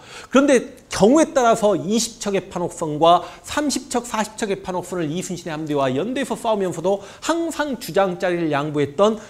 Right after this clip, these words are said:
젊은 능력 있는 뛰어난 이역기. 근데 우리가 이런 생각을 한번 해보죠. 왜 이순신을 파직시키고 난 다음에 삼도 수군 통제사 자리에 이역기를 올리지 않았을까?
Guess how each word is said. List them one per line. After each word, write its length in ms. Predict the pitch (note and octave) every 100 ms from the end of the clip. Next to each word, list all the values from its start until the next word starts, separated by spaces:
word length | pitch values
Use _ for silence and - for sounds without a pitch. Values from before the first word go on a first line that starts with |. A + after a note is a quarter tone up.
| -
젊은 720 | - D#3+ D#3+ F#3+ A3 C4 D#3+
능력 380 | C3 E3+ A3 A#3
있는 320 | G3+ E3 C3+
뛰어난 500 | C4+ D4+ C#4 A#3 C#3
이역기. 520 | D#3+ G3 G3 - C3+ F#2 _ _ - -
근데 260 | C#4 D#4
우리가 320 | A#3+ G3 A#3+
이런 200 | G3 G3
생각을 280 | G3+ G3 F3+
한번 200 | D3 C#3+
해보죠. 360 | A#2+ G#2+ F#2 - - _ _
왜 600 | C3 D#3 C#4+ G#3+ G2 - - _
이순신을 840 | F3+ C#4 D4 D4+ C#4 C4+ B3 A3+
파직시키고 720 | - A3+ A3+ G#3+ - - - G3+
난 180 | D3+
다음에 560 | C#3 C3+ A#2+ C3+ C#3+ F2+ - -
삼도 500 | - D4+ D4+ C#4+ D4
수군 400 | - C4 B3 A#3
통제사 460 | - D4 C4+ A3
자리에 260 | E3+ D3 F3+
이역기를 760 | D3 F3+ D#4 D#4+ D#4+ C4+ B3
올리지 340 | G3 C#3+ F3 E3+
않았을까? 580 | A#2+ G#2+ - A#2 D#2